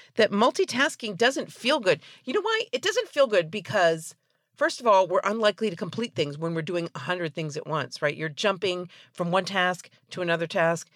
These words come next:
to another task. Human beings aren't built to do that.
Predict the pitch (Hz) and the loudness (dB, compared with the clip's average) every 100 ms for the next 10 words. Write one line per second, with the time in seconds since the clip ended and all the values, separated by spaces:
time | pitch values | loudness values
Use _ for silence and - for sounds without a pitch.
0 | _ - 175 156 160 160 175 156 165 - | _ -10 -2 -2 -2 -6 -4 -4 -6 -18
1 | _ _ _ _ _ - 320 339 302 269 | _ _ _ _ _ -8 -6 -6 -6 -6
2 | - - 202 - - - 160 - 160 151 | -8 -4 -4 -4 -6 0 0 0 -12 -8
3 | 160 151 135 - | -6 -4 -6 -8